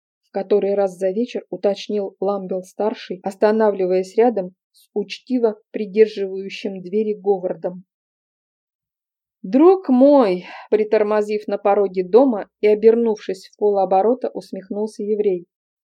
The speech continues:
«Я люблю твою дочь, а она ответила мне взаимностью.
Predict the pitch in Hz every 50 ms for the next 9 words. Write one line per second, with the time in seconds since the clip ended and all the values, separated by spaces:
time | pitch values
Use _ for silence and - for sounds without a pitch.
0 | _ _ _ _ - 170 185 202 233 269 285 262 254 240 202 196 185 185 202 233
1 | 277 - - 240 220 233 233 233 233 233 226 196 180 185 185 185 180 185 _ -
2 | - - - _ _ _ _ _ _ 196 196 185 180 180 170 165 180 196 160 160
3 | 190 226 269 277 - _ - 175 180 - 170 170 196 233 233 233 - 247 247 254
4 | 247 208 175 180 190 196 208 208 214 214 208 170 160 165 180 180 180 180 180 _
5 | _ _ _ _ 208 190